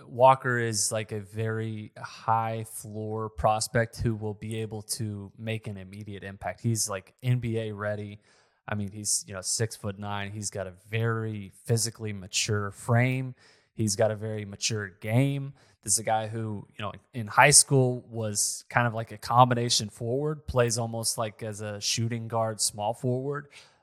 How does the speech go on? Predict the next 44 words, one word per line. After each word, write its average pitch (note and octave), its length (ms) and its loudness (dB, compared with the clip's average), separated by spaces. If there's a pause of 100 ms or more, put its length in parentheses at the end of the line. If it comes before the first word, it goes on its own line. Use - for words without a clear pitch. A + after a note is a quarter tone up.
but B2 100 8
has B2+ 200 10
the A#2 80 -4
body B2 340 8
of G#2+ 120 -2
a G2+ 60 -6
power A2+ 360 2
forward. G2 440 -12
So G#2+ 380 0 (380)
I C3 80 8
think D#3+ 320 2
the, A#2+ 340 0
um, G2 320 2 (160)
the A#2+ 160 4
way B2 360 2
that B2+ 180 -6
the A2 140 -8 (180)
Detroit B2 480 2
Pistons A#2 400 -2
have G#2+ 160 0
drafted C3+ 520 -4
in D3+ 280 -6
recent D3 340 0
years D#3 300 -4
would C3 160 -2
suggest C3 460 0
that B2+ 200 -6
Walker B2 400 0
should B2+ 320 6
be C3+ 140 -2
in C#3 100 -2
the C3+ 80 0
mix C#3 300 0
here. C#3+ 240 -2
They, A#2 260 -4
they A#2 140 -8
tend A#2+ 340 -4
to, A#2 240 -6 (280)
to A#2+ 120 0
really A#2 560 -6
value A2+ 460 2
guys A2+ 360 -2
who A#2 140 -6
can G#2 380 -12